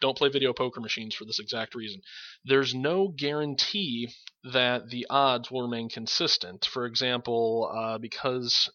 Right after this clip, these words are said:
uh, you're bound by a physical medium of cards in the physical poker game, you can't really doctor that too much without doctoring what's in the deck. But because you can't see all of the odds and numbers and calculations going on, on, say, a video poker machine, much like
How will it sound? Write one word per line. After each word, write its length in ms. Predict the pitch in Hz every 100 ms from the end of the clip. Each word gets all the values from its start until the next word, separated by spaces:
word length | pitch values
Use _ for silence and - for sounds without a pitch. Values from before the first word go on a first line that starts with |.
| -
uh, 100 | 110 113
you're 140 | 120
bound 240 | 120 120
by 120 | 117 110
a 40 |
physical 360 | - 135 117 110
medium 360 | 120 135 117 101
of 80 | -
cards 540 | - 180 117 104 - - - - - -
in 260 | 113 110
the 140 | 107 107
physical 340 | - 123 110 107
poker 340 | 202 233 131
game, 300 | 104 98 113 -
you 200 | 110 131
can't 320 | 131 160 156 -
really 320 | 123 139 135 117
doctor 320 | 127 143 135
that 180 | 110 -
too 120 | 120
much 200 | 113 110
without 320 | - 123 104 113
doctoring 420 | 120 120 120 110
what's 200 | 104 -
in 80 | 98
the 80 |
deck. 260 | 95 117 95 117 -
But 260 | 202 147 110 - - - - -
because 380 | 135 - 143 139
you 80 |
can't 340 | 135 - 180 -
see 300 | - 151 139
all 280 | - 131 131
of 100 | 120
the 160 | 120 -
odds 400 | 120 127 123 123
and 220 | 113 113
numbers 420 | 120 120 120 113
and 120 | 110
calculations 640 | - 123 117 113 117 117 113
going 240 | 120 113
on, 160 | 113 110
on, 140 | 110
say, 160 | 156 107
a 80 | 104
video 300 | 185 262 233
poker 260 | - 233
machine, 360 | - - - 127
much 180 | 110 -
like 140 | 107